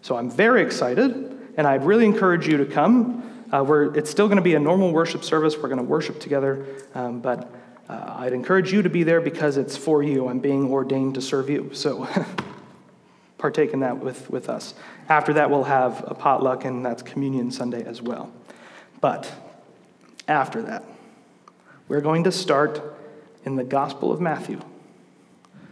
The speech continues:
Uh, starting at, well, Advent starts next week, but as an Advent series, we're gonna do three sermons in the Gospel of Matthew.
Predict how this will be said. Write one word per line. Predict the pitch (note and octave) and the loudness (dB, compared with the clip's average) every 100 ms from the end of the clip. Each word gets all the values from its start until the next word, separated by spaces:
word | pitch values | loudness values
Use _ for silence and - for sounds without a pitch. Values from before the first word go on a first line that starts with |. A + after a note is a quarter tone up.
| - - _ _ - | -20 -20 _ _ -10
Uh, | A#2+ | -8
starting | - E3 E3 D#3+ D#3 - - | 0 2 4 4 2 0 0
at, | E3 | 2
well, | D#3+ D3+ | 2 4
Advent | F#3 A3+ G#3 G3+ G3+ | 4 4 4 4 2
starts | F#3+ F3 F3+ | 2 2 2
next | E3 C#3 C#3+ | 0 0 0
week, | C#3 C#3 - - | -2 -2 -8 0
but | D3+ | 2
as | D3 D3 | 2 2
an | C#3+ | 2
Advent | D#3 D#3 D#3 | 2 2 0
series, | D3 D3 C3+ C3+ | 0 -2 0 0
we're | C3+ | -2
gonna | C#3+ C#3 | 0 0
do | B2+ C3 | 0 -2
three | C3 D3+ D#3+ | -4 -2 -2
sermons | D#3 D3+ D3 D3 C#3+ | 0 0 0 0 -2
in | C#3 | -2
the | C3+ | -2
Gospel | C3+ C3 - C3 | -2 -4 -6 -8
of | B2 | -8
Matthew. | A#2 - - | -10 -12 -14